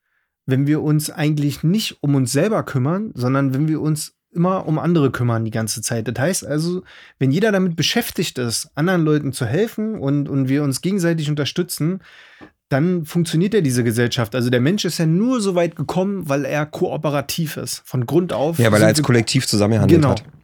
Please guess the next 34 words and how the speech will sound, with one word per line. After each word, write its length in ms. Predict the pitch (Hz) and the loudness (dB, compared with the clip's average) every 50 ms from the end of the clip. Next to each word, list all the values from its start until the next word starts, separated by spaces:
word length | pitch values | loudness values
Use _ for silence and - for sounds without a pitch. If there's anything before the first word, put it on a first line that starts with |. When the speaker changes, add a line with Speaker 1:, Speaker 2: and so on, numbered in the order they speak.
| _ - _ _ _ _ _ _ _ _ _ _ | _ -20 _ _ _ _ _ _ _ _ _ _
Speaker 1:
So, 140 | - 135 135 | -2 -2 0
das 160 | 135 185 196 | 2 0 0
ist 80 | - | 2
der 80 | 233 - | 2 4
Speaker 2:
Definitiv. 240 | 196 226 - 185 180 185 | 4 6 4 4 6 6
Speaker 1:
einzige 120 | 202 160 - | 4 2 4
Punkt. 300 | - 220 202 139 - - - - - - - _ _ | 2 2 2 2 -2 -6 -16 -20 -20 -20 -20 _ _
Nicht 220 | 131 151 156 - | 0 0 0 0
irgendwie, 420 | 160 - 147 151 143 143 143 143 | -2 0 0 0 2 2 2 4
weil 160 | 139 135 131 131 | 4 4 4 6
wir 340 | 139 135 131 131 127 127 - _ _ - - _ _ _ | 6 6 6 4 2 0 -2 _ _ -20 -20 _ _ _
irgendwann 320 | - - 143 143 147 135 123 | -2 0 0 2 2 2 2
angefangen 380 | 107 147 151 - - 139 123 | 4 2 2 2 2 2 4
haben, 160 | 123 123 123 120 | 4 4 4 2
Fleisch 260 | - 143 175 190 - | 2 2 0 2 0
zu 140 | - - - | -2 -4 -2
essen 340 | 165 170 175 190 180 180 | -2 -2 0 0 -2 -2
oder 220 | 156 123 123 127 127 | 0 0 0 2 2
weil 120 | 127 123 | 2 0
wir 80 | 127 127 | 0 -2
irgendwann 320 | 131 135 127 135 131 123 123 | -2 0 0 0 0 0 0
angefangen 380 | 123 131 127 117 127 120 117 | -2 -2 -2 -2 -2 0 0
haben, 120 | 120 117 117 | 0 2 2
das 180 | 165 175 - - | 2 0 0 0
zu 80 | 196 | -2
machen 260 | 196 196 196 196 190 | 0 0 0 0 0
und 100 | 143 120 | 0 0
das 160 | 123 147 143 - | 2 0 0 0
zu 80 | - 190 | 0 -2
machen, 240 | 185 190 196 196 | -2 0 0 0
sondern 260 | 170 143 139 143 143 131 | 0 0 0 0 0 0
weil 120 | 135 139 | 0 0
wir 220 | 147 143 139 - - | 0 0 -2 -2 -2
einfach 480 | 156 185 202 - - 190 196 190 - | -2 -2 -2 -2 -2 -2 -2 -4 -6